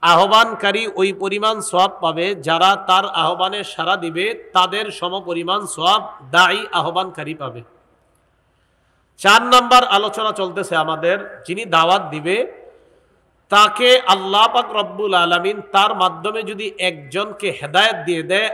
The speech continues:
আরবের লাল উটের মালিক হওয়ার চাইতেও আরো বেশি দামি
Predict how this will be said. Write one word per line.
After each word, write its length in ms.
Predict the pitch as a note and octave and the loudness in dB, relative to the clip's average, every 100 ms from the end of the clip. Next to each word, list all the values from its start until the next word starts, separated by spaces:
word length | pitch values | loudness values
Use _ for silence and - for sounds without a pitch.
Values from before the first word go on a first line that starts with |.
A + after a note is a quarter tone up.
| F3 G3 | 2 2
আরবের 400 | G#3+ G#3 A#3 G#3+ F3 D#3+ | 0 -2 -4 -6 -8 0
লাল 300 | F#3 G#3+ A#3 A3+ - G3 | 2 4 2 -2 -8 -6
উটের 300 | G3 A3 A#3 A3+ F#3 | -4 -4 -4 -2 -2
মালিক 280 | G3 A#3 - E3 | -2 -6 -8 -4
হওয়ার 300 | F#3 G#3+ A3 - | 2 2 0 -2
চাইতেও 420 | F#3+ F#3+ G#3+ A3+ A#3 A#3 G3 | -2 -2 -4 -4 -6 0 0
আরো 180 | G3+ A3+ D#3 | 0 -6 -2
বেশি 240 | F#3+ - A3+ E3 | -4 -4 -12 -2
দামি 220 | F3 F3 | 2 2